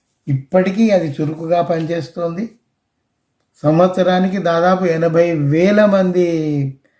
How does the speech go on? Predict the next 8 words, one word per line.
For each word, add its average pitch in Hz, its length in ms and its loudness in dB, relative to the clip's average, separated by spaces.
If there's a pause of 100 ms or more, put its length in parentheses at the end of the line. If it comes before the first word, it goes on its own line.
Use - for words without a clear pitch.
(160)
క్యాన్సర్ 180 480 0
పేషెంట్లకు 151 640 -2
అది 131 160 0
చికిత్సను 127 600 -6
అందిస్తుంది. 117 680 -14 (840)
So 196 60 -2
ఆ 170 220 0
రకంగా 170 680 2